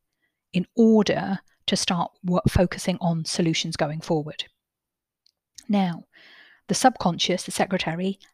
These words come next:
loves detail. We can't be too vague. So we need to make sure we give that secretary enough detail. So let's use an example within our business here. The C E O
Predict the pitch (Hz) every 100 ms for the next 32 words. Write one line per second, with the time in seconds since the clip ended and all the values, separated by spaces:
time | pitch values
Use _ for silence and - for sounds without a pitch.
0 | - 185 214 190 175 185 196 180 - 151
1 | 160 - _ - 175 240 254 262 - 202
2 | 175 160 147 156 - - _ _ - -
3 | - - 214 214 220 320 - 302 254 247
4 | - 190 170 175 170 214 208 - 254 226
5 | - 185 - - _ _ _ - 185 -
6 | - - 165 - 160 180 156 - 208 190
7 | - 160 175 - _ _ _ _ _ _
8 | _ _ _ _ _ 196 262 302 277 233
9 | 202 175 170 165 160 165 - 175 165 170
10 | 175 165 156 165 - 151 - 165 147 -
11 | - _ _ _ _ _ _ _ _ -
12 | - - - - 208 - 320 311 269 214
13 | 170 165 160 175